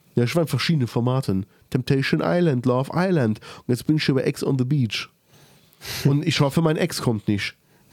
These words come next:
Das ist das, das ist das Prinzip der Sendung, du Idiot. Natürlich kommt dein Ex.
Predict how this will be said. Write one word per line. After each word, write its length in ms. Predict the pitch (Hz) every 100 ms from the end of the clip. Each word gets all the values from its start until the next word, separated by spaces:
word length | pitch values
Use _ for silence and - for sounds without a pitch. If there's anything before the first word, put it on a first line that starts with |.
| - -
Das 280 | 135 147 175
ist 220 | 233 -
das, 200 | 254 175 - - 190
das 180 | 196 240
ist 80 | 240
das 200 | 240 202
Prinzip 460 | 208 202 202 247
der 140 | 247 226
Sendung, 420 | 214 277 277 208
du 120 | 185 196
Idiot. 720 | 220 170 180 175 165 156 - - - 143 - 151 -
Natürlich 500 | 180 - 302 269 165
kommt 220 | 208 185
dein 140 | 190
Ex. 500 | 190 170 - - -